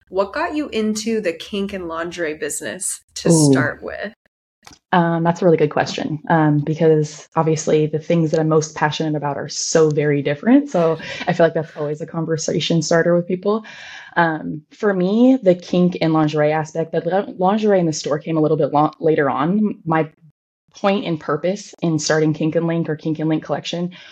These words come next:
Speaker 2: was not immediately to make income or for it to be, like, a million dollar enterprise. It was more about creating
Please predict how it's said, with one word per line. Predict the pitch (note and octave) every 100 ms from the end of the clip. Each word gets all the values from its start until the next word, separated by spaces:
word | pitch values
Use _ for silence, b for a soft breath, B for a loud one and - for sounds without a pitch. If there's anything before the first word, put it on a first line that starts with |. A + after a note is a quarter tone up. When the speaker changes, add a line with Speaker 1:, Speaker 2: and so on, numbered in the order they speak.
| B
Speaker 2:
was | F3+ F3+
not | E3 D#3+ D3+ C#3+
immediately | D#3+ D#3 D3+ D3+ E3
to | -
make | D#3 -
income | D3 F3 B3+ B3+ C4 C4+
or | C4+ F3 D#3+
for | - D#3
it | D#3
to | D#3
be, | D#3 D3+ D#3
like, | D#3+
a | D#3
million | D#3+ D3+
dollar | D3 D3
enterprise. | - D3+ D#3 - -
It | -
was | D#3+
more | D#3+ D#3+
about | D3+ D3+ -
creating | E3 D#3 D3+ D3+